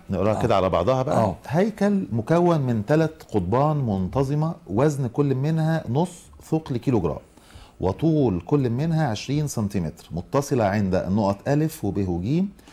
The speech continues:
Speaker 2: يعني هي عاملة مثلث
Speaker 1: طبعا.
Speaker 2: عشان يبقى الطلبة واخدة بالها.
Speaker 1: والهيكل قابل للدوران حول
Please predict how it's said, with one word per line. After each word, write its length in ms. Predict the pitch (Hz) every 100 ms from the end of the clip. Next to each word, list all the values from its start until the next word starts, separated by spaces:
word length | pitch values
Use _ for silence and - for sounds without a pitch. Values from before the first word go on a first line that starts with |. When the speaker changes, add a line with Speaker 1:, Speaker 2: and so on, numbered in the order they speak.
| - -
Speaker 2:
يعني 280 | 131 143 147 185
هي 60 |
عاملة 400 | 151 160 214 220
مثلث 720 | 220 208 214 135 90 - - - -
Speaker 1:
طبعا. 140 | 180
Speaker 2:
عشان 180 | - 151
يبقى 140 | 151
الطلبة 260 | - 180 151
واخدة 340 | 151 143 135
بالها. 220 | - - - - - -
Speaker 1:
والهيكل 500 | 110 113 190 196 160
قابل 400 | - 160 175 135
للدوران 640 | 113 95 101 107 147 165
حول 460 | - 160 165 165